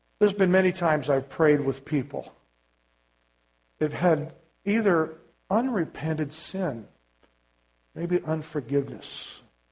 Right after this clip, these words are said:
You know, you can grieve the Holy Spirit. And if we have unrepented sin or unforgiveness,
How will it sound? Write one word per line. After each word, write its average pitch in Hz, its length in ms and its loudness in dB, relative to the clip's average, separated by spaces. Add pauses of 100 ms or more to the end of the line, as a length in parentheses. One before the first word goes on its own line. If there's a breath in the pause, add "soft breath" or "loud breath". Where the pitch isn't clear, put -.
(580)
You 156 100 2
know, 185 120 2
you 175 180 0
can 170 220 -6
grieve 156 460 0
the 147 80 0
Holy 143 300 0
Spirit. - 580 -6 (1500)
And 147 140 4
if 151 160 0
we 208 140 4
have 175 380 2
unrepented 175 760 0
sin 147 540 -8 (880 soft breath)
or - 180 -20
unforgiveness, 151 1160 -4